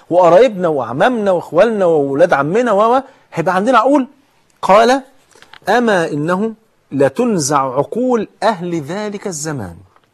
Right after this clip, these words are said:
يبقى رجل ما شاء الله قدامك طول بعرض وارتفاع و-، ومنصب وجاه، وعقله مفيش. زي ما بيقولوا، أعزكم الله،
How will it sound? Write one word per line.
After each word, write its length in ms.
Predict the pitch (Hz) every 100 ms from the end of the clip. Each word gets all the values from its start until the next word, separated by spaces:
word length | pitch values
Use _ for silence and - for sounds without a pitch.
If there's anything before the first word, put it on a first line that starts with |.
| _ _ _ _ _ _ _ _ _ _
يبقى 220 | 127 175
رجل 220 | 185 190 165
ما 140 | 185
شاء 180 | - 143
الله 140 | 175
قدامك 540 | 151 131 180 160 - -
طول 280 | 202 233 208
بعرض 560 | 143 147 151 185 160 147
وارتفاع 600 | 147 123 131 - 196 156
و-، 300 | 151 143 143 - - -
ومنصب 680 | 135 156 202 214 - 185 165
وجاه، 440 | 165 185 240 220 - _
وعقله 540 | 131 - 240 214 247 262 _ _ -
مفيش. 540 | 170 - 113 - - _ _ _ _ _ _ _ -
زي 100 | 127
ما 40 |
بيقولوا، 280 | 156 180 175 _ 135
أعزكم 400 | 135 135 135 143
الله، 240 | 139 196